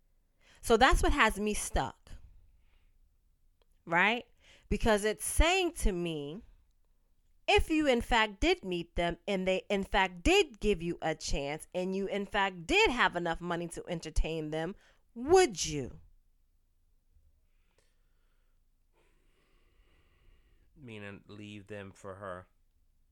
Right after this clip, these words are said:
Speaker 2: Leave her for them.
Speaker 1: And it's not even a matter of completely leaving. It's a matter of just not being faithful. Right?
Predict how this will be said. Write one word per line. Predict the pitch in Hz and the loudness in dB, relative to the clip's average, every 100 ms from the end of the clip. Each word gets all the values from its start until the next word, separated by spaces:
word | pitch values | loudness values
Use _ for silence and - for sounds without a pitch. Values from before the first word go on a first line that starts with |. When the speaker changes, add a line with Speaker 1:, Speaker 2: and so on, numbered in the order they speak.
| _ | _
Speaker 2:
Leave | 110 117 110 | -12 -12 -12
her | 123 110 104 - | -10 -10 -12 -16
for | 101 | -18
them. | 101 92 92 _ - | -16 -16 -20 _ 2
Speaker 1:
And | 269 | 4
it's | 277 - | 4 4
not | 269 | 2
even | 285 277 | 2 0
a | 269 | 0
matter | 254 240 | 2 2
of | 226 - | 0 -4
completely | 247 226 247 233 226 | -4 -4 -4 -6 -6
leaving. | 226 240 311 170 107 52 _ | -8 -6 -6 -6 -8 -14 _
It's | 202 - | 0 2
a | 233 | 0
matter | 214 190 196 - | 2 2 2 2
of | 185 180 160 | 0 -2 -2
just | 180 190 - - - | 0 0 -2 -8 -4
not | 165 175 147 170 | 0 0 -2 -2
being | 180 170 156 _ | -2 -2 -6 _
faithful. | - - 185 - - - - - - - - _ _ _ _ _ _ _ _ _ _ _ _ _ _ _ _ _ _ _ _ _ _ _ _ _ _ _ _ _ _ _ _ - | -6 0 0 2 0 -2 -12 -20 -20 -20 -20 _ _ _ _ _ _ _ _ _ _ _ _ _ _ _ _ _ _ _ _ _ _ _ _ _ _ _ _ _ _ _ _ -4
Right? | 165 185 233 | 0 0 -2